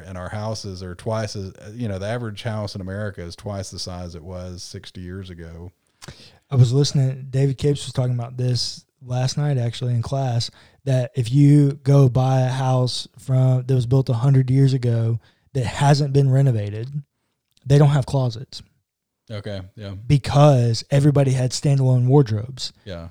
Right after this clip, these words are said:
Speaker 2: You could fit all of your clothing in one upright wardrobe.
Speaker 1: Yep.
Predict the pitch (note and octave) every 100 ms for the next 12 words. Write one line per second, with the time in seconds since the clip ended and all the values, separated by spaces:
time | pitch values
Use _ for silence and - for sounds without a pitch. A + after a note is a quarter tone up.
0 | - C3+ D#3 D#3 - - D3+ C3+ - C3+
1 | C#3 D#3+ D3+ C#3 C#3 - C#3 C3 A#2+ A2
2 | A#2 C3+ C3+ A#2 B2 C#3 C#3+ C#3+ C#3+ C3+
3 | C3 B2+ B2 A#2+ A#2+ B2+ A#2 A2+ C3+ C#3+
4 | - - F#2+